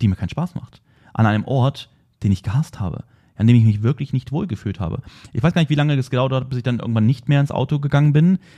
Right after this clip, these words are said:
weil irgendwann bin ich dann, glaub ich, auch, nee, ich bin dann meistens im Büro einfach sitzen geblieben. Die anderen sind essen gegangen, ich bin oft dann im Büro sitzen geblieben. Ich weiß nicht mehr, was ich dann gemacht habe. Irgendwas gespielt oder so, keine Ahnung. Ähm, ja,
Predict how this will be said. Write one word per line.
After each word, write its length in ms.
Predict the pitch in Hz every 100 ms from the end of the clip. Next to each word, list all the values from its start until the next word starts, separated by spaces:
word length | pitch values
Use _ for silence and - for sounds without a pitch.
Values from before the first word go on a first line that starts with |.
| - -
weil 140 | 113
irgendwann 800 | 117 127 123 113 110 110 110 113 - _ _ _ -
bin 220 | 117 117
ich 140 | 113 110
dann, 200 | 110 104
glaub 280 | 101 107
ich, 200 | 110 104
auch, 500 | - 104 104 104 - -
nee, 120 | 117
ich 80 | 107
bin 80 | 110
dann 100 | 101
meistens 300 | 110 113 107
im 80 | 101
Büro 240 | 101 131
einfach 160 | 104 95
sitzen 160 | 90
geblieben. 180 | 95 104
Die 80 | 107
anderen 160 | 110 101
sind 120 | 92
essen 160 | 135
gegangen, 220 | 139 123 120
ich 100 | 110
bin 140 | 107
oft 180 | 95 -
dann 80 | 104
im 100 | 95
Büro 280 | 92 107 131
sitzen 200 | 123 120
geblieben. 440 | 113 117 120 123 - - _ _ _
Ich 60 |
weiß 80 | 107
nicht 40 |
mehr, 80 | 104
was 80 | 95
ich 40 |
dann 220 | 90 95 95
gemacht 240 | 98 113
habe. 300 | 110 110 113 127 151 _ _
Irgendwas 220 | - 92
gespielt 400 | - - - 120
oder 100 | 117
so, 140 | 113 110
keine 260 | - -
Ahnung. 220 | - 104 110 _ _ _ _ _ _ _ _ -
Ähm, 520 | 101 98 98 95 92 - _ _ _ _ _ _ _ _ _ _ _ _ -
ja, 280 | 185 117